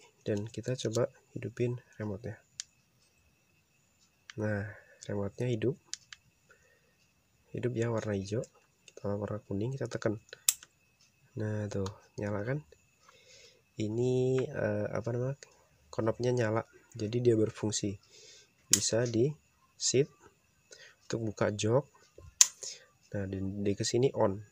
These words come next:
Jadi ini on. Bisa untuk ngidupin motornya. Terus dibalikin lagi. Nah, ini off.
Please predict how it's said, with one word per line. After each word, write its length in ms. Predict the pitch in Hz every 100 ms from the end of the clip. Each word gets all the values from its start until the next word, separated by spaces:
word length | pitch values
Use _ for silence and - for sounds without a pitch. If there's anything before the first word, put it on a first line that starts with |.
| _ _
Jadi 240 | - 98 113 120
ini 140 | 123
on. 240 | 107 104 104 - -
Bisa 560 | 110 - 107 104 104 - - - - _
untuk 160 | - 92
ngidupin 400 | 107 101 101 101
motornya. 480 | 98 - 95 95 104 110 - - _ -
Terus 320 | 120 127 - -
dibalikin 600 | 110 107 98 98 107 104
lagi. 400 | 104 104 117 175 - - _ _ _ _ _ - - _ _ _ _ - - _ 107
Nah, 160 | 95
ini 240 | 95 110 156 170 _ _ - _ -
off. 480 | 92 - - -